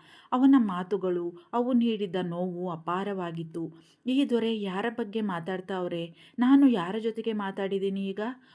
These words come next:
ವರ್ಧನ್ ಸರ್ ಹತ್ತಿರ ಒಂದು ಬಿಟ್ಟು, ಆದ್ರೆ ಅವರು ಈ ಸಾಮ್ರಾಟನ ಗೆಳೆಯನೇ ಅಲ್ಲವೇ? ಅವರಲ್ಲ, ಅವರ ಜೊತೆಗೆ ಮಾತಾಡಿದ್ದರ ಬಗ್ಗೆ ಅಲ್ಲ ಇವರು ಕೇಳ್ತಿರೋದು." ಮತ್ತೆ ಯೋಚನೆ ತಲೆ ಕೊರೆಯತೊಡಗಿತ್ತು ಹುಡುಗಿಗೆ.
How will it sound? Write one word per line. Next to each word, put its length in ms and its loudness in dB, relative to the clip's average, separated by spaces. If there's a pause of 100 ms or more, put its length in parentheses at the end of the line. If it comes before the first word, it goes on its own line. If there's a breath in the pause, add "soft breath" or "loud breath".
(160 soft breath)
ವರ್ಧನ್ 380 2
ಸರ್ 240 -4
ಹತ್ತಿರ 300 -6
ಒಂದು 460 -4
ಬಿಟ್ಟು, 500 -2 (240 soft breath)
ಆದ್ರೆ 320 0
ಅವರು 380 0
ಈ 120 -2
ಸಾಮ್ರಾಟನ 680 -6
ಗೆಳೆಯನೇ 520 -2
ಅಲ್ಲವೇ? 540 -4 (240 loud breath)
ಅವರಲ್ಲ, 480 0 (380 loud breath)
ಅವರ 220 0
ಜೊತೆಗೆ 340 -2
ಮಾತಾಡಿದ್ದರ 800 -4
ಬಗ್ಗೆ 360 -6
ಅಲ್ಲ 240 0
ಇವರು 360 -4
ಕೇಳ್ತಿರೋದು." 760 -4 (260 loud breath)
ಮತ್ತೆ 540 0 (220 soft breath)
ಯೋಚನೆ 540 0
ತಲೆ 260 -2
ಕೊರೆಯತೊಡಗಿತ್ತು 920 -4
ಹುಡುಗಿಗೆ. 680 -2